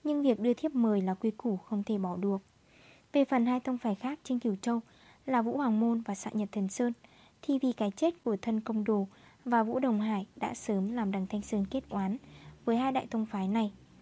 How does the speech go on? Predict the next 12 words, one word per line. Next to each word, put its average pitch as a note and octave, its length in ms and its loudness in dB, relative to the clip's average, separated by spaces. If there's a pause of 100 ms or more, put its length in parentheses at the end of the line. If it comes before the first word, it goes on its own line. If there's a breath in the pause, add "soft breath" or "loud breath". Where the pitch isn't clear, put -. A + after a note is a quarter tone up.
(480 loud breath)
Cho B3 180 -2
dù G#3+ 220 -2
đưa G#3 160 0
thiếp C#4 220 -4
mời G#3+ 320 2
thì G3+ 140 -4
đối G3 180 0
phương A3 280 -2
cũng B3 160 -10
sẽ - 180 -10
không A3 200 -4
tới. G#3 380 -2